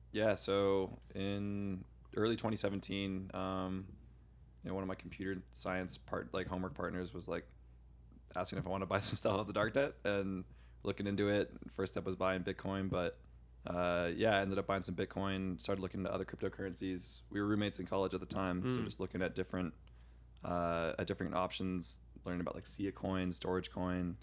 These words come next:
Speaker 1: Uh, at one point, Mike was like, "What's this Ethereum thing? It's only eight dollars or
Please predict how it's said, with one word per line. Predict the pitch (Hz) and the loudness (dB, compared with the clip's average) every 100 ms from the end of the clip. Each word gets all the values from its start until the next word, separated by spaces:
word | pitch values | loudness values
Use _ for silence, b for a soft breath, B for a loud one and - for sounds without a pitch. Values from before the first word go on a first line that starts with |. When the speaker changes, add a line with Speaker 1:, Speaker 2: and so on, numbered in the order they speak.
| b b b b b - | b b b b b -6
Speaker 1:
Uh, | 85 85 85 82 78 - - - - - - | -2 0 0 0 -2 -4 -12 -20 -20 -20 -8
at | 90 | -2
one | 90 | -2
point, | 90 87 | 0 -2
Mike | 90 87 | -2 -4
was | 80 | -6
like, | 85 | -6
"What's | - - | -6 -8
this | 147 131 | -8 -4
Ethereum | 104 - 101 107 101 92 | -6 -2 2 4 2 2
thing? | 98 92 90 | 0 0 0
It's | 87 101 | -4 -4
only | 107 104 | -2 0
eight | 95 95 | 0 2
dollars | 92 92 95 92 90 - - | 2 4 4 2 -2 -10 -6
or | - 98 95 | 2 4 2